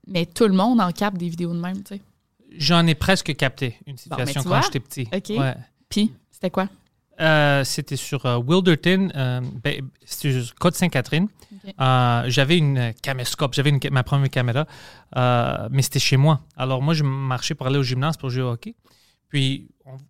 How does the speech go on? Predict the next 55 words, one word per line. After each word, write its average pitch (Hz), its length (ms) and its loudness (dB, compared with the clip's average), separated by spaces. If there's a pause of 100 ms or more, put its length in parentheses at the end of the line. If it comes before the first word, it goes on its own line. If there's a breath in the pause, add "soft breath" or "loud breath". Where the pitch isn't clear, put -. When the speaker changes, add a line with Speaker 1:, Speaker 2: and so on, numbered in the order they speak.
Speaker 2:
il 170 100 -4
y 147 40 4
avait 151 160 4
quelque 220 220 0
chose 226 180 2
qui - 80 2
était 147 180 0
juste 185 200 0
resté 151 480 2
en 131 180 0
haut, 233 120 4
comme, 156 280 2
euh, 127 220 0
on 120 60 -2
va 123 100 0
dire, 123 160 0
un 120 80 0
flying 123 260 0
saucer. 123 320 -4 (360 loud breath)
Puis 160 100 -4
tout - 160 4
le 185 60 6
monde 226 160 4
avait 165 120 4
sorti 156 340 -2
du, 131 640 -2
de 131 60 0
l'autobus, 131 440 0
le 139 80 -2
cent 143 240 0
vingt-neuf, 131 520 -2
t-, - 80 -16
même 156 320 2
le 135 60 0
chauffeur, 165 440 0 (180)
les 131 400 0
autos 123 80 -2
Speaker 1:
Pour 185 80 4
Speaker 2:
avaient 160 120 4
Speaker 1:
voir 131 80 4
Speaker 2:
arrêté 131 180 0
Speaker 1:
c'était 196 120 -4
quoi. 202 140 -10 (120)
Speaker 2:
pour 233 180 2
regarder. 175 420 2 (320 soft breath)
Alors, 151 180 4
pendant 180 240 4
que - 100 -4
tout 202 100 2
le 202 40 6
monde 208 120 6
regardait, 165 400 4
moi, 196 120 4
j'étais 175 120 -2
comme, « 139 140 -4